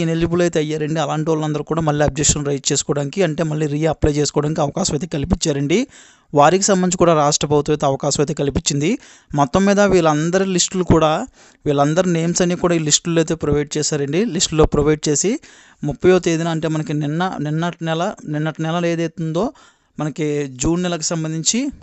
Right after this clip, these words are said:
జూన్ నెల ముప్పైవ తేదీలో మనకి ప్రకటిస్తామని చెప్పారు. గ్రామ వార్డు సచివాలయ ఎంప్లాయీస్‌కి అయితే మనకి అక్కడైతే మనకి పెట్టడం అయితే జరిగింది లిస్టులన్నీ కూడా సచివాలయాల్లో. అక్కడికెళ్ళి మీ నేమ్ వచ్చిందా లేదని చెప్పేసి మీరైతే చెక్ చేసుకోండి, లేదా ఆన్‌లైన్లో కూడా చెక్ చేసుకోవచ్చు. So మీ నేమ్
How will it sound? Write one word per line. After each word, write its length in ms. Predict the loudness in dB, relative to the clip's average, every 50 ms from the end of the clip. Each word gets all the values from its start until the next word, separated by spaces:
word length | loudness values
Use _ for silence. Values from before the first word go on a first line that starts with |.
| -20 -20 -10 -6
జూన్ 200 | -4 -2 0 0
నెల 120 | 0 0 -2 -2
ముప్పైవ 280 | -4 -6 -4 -2 -2 -2 -2 -4
తేదీలో 280 | -6 -6 -4 -4 -4 -4 -4 -6 -8 -10
మనకి 260 | -12 -12 -8 -6 -6 -4 -4 -4 -6 -6
ప్రకటిస్తామని 560 | -10 -8 -8 -8 -8 -6 -6 -6 -6 -6 -6
చెప్పారు. 320 | -8 -10 -8 -6 -6 -4 -4 -6 -10 -14 -20 -20 -20 _ _ -10 -4
గ్రామ 220 | 0 0 0 0 0 0
వార్డు 180 | -2 -2 -2 -2 -4
సచివాలయ 380 | -2 -2 -2 -2 -2 -2 -4 -4 -6
ఎంప్లాయీస్‌కి 400 | -4 -4 -4 -4 -4 -4 -6 -8
అయితే 140 | -8 -8 -8 -8
మనకి 240 | -6 -8 -6 -6 -6 -4 -2 -2 -4
అక్కడైతే 380 | -4 -6 -8 -8 -8 -6 -6 -6 -6
మనకి 180 | -6 -8 -8 -6 -6
పెట్టడం 240 | -6 -6 -4 -8 -8
అయితే 120 | -8 -6 -6
జరిగింది 300 | -8 -8 -6 -6 -6 -4 -4
లిస్టులన్నీ 400 | -6 -8 -4 -4 -2 -2 -2 -2 -2
కూడా 140 | 0 0 0 -2 -2
సచివాలయాల్లో. 580 | -4 -4 -4 -4 -2 -2 -2 -2 -2 -2 -4 -4 -8 _ _ _ _ _ _ _ _ -10
అక్కడికెళ్ళి 520 | -10 -4 -4 -4 -2 -2 -4 -2 -2 -2 -2 0
మీ 80 | -2 0 -2
నేమ్ 180 | -2 -2 -2 -4 -4
వచ్చిందా 340 | -4 -4 -6 -6 -4 -6 -4 -4
లేదని 260 | -4 -4 -4 -4 -4 -6
చెప్పేసి 260 | -6 -8 -8 -6 -6 -4
మీరైతే 240 | -4 -6 -6 -6 -8 -8
చెక్ 160 | -8 -10 -8 -8
చేసుకోండి, 400 | -8 -8 -6 -6 -6 -6 -4 -4 -4 -4
లేదా 160 | -2 -2 -2 -2 -2
ఆన్‌లైన్లో 340 | -4 -4 -4 -4 -6 -6 -8 -8
కూడా 120 | -8 -8 -6 -8
చెక్ 120 | -10 -10 -8 -8
చేసుకోవచ్చు. 440 | -6 -6 -6 -6 -8 -6 -4 -4 -4 -4 -8 _ -18 -20 -20 -20 -20 _ _ -6 0
So 80 | 0 2 2 2
మీ 120 | 2 2 2 2 0 0 0
నేమ్ 180 | -2 -2 -2